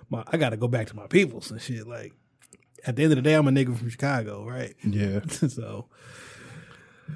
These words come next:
Speaker 2: I don't know about that one. When you speaking about shit from Detroit, it just m-, m-, jogged my memory real quick. Do you know that the creator of Thanos is from Detroit?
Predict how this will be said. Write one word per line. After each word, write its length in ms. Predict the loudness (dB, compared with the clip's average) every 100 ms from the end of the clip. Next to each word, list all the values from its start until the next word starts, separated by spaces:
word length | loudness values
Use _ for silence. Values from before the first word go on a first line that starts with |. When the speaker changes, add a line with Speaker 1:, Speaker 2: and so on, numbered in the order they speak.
| 4
Speaker 2:
I 80 | 10
don't 80 | 12
know 160 | 12
about 240 | 12 10 12
that 160 | 10 10
one. 120 | 8
When 100 | 10
you 80 | 10
speaking 300 | 10 8 8
about 280 | 10 10 10
shit 180 | 8 8
from 120 | 8
Detroit, 360 | 6 8 10 10
it 60 |
just 160 | 8 8
m-, 140 | 6 2
m-, 140 | 0 0
jogged 360 | 6 10 10 10
my 100 | 10
memory 340 | 10 8 8
real 180 | 8 6
quick. 300 | 6 6 6 2 -14 -20 _ 8
Do 80 |
you 60 | 12
know 140 | 12
that 140 | 12 12
the 60 | 6
creator 480 | 8 10 12 12 8
of 140 | 8
Thanos 500 | 10 10 10 6 4
is 60 | 6
from 180 | 8 8
Detroit? 460 | 8 10 8 6